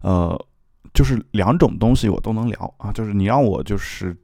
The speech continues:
针对某一个特定的主题深入的往下挖，这个事情不是说我做不到啊，而是说，呃，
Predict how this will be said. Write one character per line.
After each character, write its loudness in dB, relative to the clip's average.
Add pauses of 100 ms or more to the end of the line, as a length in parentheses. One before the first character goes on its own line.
针 -2
对 4
某 -2
一 -4
个 2
特 6
定 4
的 6
主 -4
题 -2
深 6
入 4
的 -4
往 0
下 2
挖， 0 (300)
这 -2
个 -4
事 -2
情 0
不 6
是 2
说 4
我 2
做 2
不 0
到 0 (160)
啊， -18
而 -6
是 0
说， 8 (440)
呃， 2